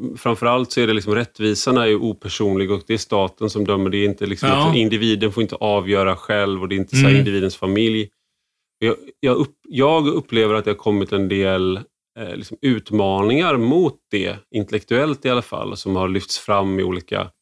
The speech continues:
Speaker 1: poddar och liknande. Ehm, men jag, jag vet inte om du delar den uppfattningen.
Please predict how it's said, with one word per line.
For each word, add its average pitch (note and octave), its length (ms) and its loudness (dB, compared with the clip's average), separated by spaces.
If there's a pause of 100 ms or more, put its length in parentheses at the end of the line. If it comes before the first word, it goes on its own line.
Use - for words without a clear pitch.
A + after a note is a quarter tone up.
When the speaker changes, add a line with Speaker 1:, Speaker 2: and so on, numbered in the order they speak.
(140)
Speaker 1:
poddar G#2+ 800 0
och B2+ 80 0
liknande. G2+ 640 2 (320)
Ehm, G2 840 0 (280)
men A#2 120 0
jag, A#2+ 220 4
jag C#3+ 100 2
vet C3+ 160 0
inte C3 140 0
om B2 120 2
du C#3 440 2 (200)
delar C3 280 2
den G#2+ 120 2
uppfattningen. G2 640 -4